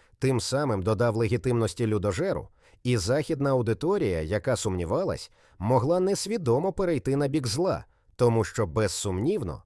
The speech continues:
довіряє Карлсону. І тому не дивуйтесь, коли бачите простих американців, конгресменів, сенаторів, які кажуть, що Україна напала на Росію,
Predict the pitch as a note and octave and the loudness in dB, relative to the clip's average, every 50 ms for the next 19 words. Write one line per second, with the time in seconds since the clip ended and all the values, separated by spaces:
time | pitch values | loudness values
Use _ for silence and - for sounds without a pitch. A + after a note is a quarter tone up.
0 | _ - D2+ D2+ - A#2+ A2+ G2 G#2+ G#2 F2 F#2+ G2 G#2 G#2+ A2 - - F2+ D2+ | _ -14 -8 0 2 2 2 4 2 0 0 0 0 0 0 -2 -4 -4 -6 -6
1 | C2 B1+ - - - - G2 F#2 - _ _ _ _ _ - G#2 A2 A2 - - | -6 -8 -12 -12 -14 -14 -14 -16 -20 _ _ _ _ _ 0 2 2 2 4 2
2 | A2 G#2+ A#2 B2+ C#3+ C3+ A2+ F#2+ A#2 A2+ B2 E3+ F3+ C#3+ - G2+ F2+ - - G2+ | 2 2 4 2 4 2 4 4 4 2 4 4 2 2 2 -2 -4 0 0 0
3 | G2 G2+ F2 D2 A2 C3 C3 - G#2+ - G#2 F#2 - G2+ G#2 F#2 - - C#3+ C3+ | 0 0 2 0 0 0 0 -2 -2 -2 -2 -2 0 0 -2 0 0 -2 -4 -2
4 | - A2+ G2 G2 F#2 F2+ - - B2 D3+ E3 E3 C#3+ - - A#2 F#2 - - G#2+ | 0 0 0 2 0 -2 0 0 0 2 2 0 -2 0 -2 -2 -2 0 0 0
5 | G2 F2 E2 F2+ F2+ E2+ - - G2+ A#2 C#3+ D#3 D#3 C#3+ C3 A2+ F#2 D2 - - | 0 0 0 -2 -2 -2 -2 -2 0 0 2 2 0 0 0 0 -2 -2 -2 -2
6 | A2+ G2 F#2 G#2+ B2+ C#3+ C3 - A#2+ A2 G2+ F#2 D#2+ F#2 G#2+ G#2 - B2+ A#2+ - | 0 0 2 2 2 0 0 0 0 0 0 0 0 0 -2 0 0 -2 -2 0
7 | - C3 C3+ B2 G#2+ G#2 F2+ - - - A2 G#2 F#2+ - G2+ G#2+ G2+ F#2+ A2+ D3 | 0 0 0 2 0 -2 -4 -4 -2 0 0 0 0 0 2 2 2 2 0 0
8 | F3 C#3 A2 G2+ G2 G2 - A#2+ A#2+ A#2+ A#2+ A#2 A2+ A2+ A2 A2+ A2 - - G3 | 0 2 2 2 2 0 0 2 2 2 4 4 2 4 2 2 0 0 -4 -2
9 | G3+ D3+ F#2 C#2 - | -2 -2 -2 -2 -6